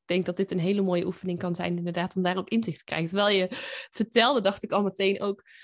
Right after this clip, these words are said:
"Oh, er zijn zoveel verhalen waar ik überhaupt niet eens bij stil zou staan." Maar ik dacht meteen ook aan, inderdaad, situaties van vroeger of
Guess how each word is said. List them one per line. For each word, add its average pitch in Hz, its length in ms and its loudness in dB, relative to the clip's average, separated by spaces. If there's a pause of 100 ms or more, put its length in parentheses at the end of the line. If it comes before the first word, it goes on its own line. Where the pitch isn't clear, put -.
(140)
"Oh, 226 100 0
er 226 60 4
zijn 220 220 4
zoveel 226 320 4
verhalen 208 380 2
waar 190 100 0
ik 208 200 -4
überhaupt 196 400 2
niet 220 140 2
eens 196 120 0
bij 196 100 -4
stil 254 280 0
zou 262 140 0
staan." 180 240 0
Maar 180 100 2
ik 185 60 0
dacht 196 180 0
meteen 208 400 0
ook 196 180 -4
aan, 190 220 -2
inderdaad, 190 380 -4
situaties - 460 -4
van 240 160 2
vroeger 214 540 4
of 208 140 0